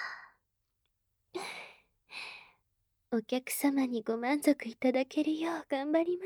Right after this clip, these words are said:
す。う、あ、はあ。あれだけ激しいセッ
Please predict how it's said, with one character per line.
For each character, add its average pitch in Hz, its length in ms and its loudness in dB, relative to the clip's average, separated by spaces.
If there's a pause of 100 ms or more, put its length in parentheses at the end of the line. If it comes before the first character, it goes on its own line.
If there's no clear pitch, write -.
す。 - 180 -4 (2000)
う、 254 140 -6 (1040)
あ、 349 80 0
は - 640 -2 (1700)
あ。 - 480 -4 (1900)
あ 262 120 4
れ 262 140 0
だ 277 120 0
け - 120 -6
激 294 340 2
し 339 260 4
い - 20 -4
セ - 200 -6
ッ - 60 -8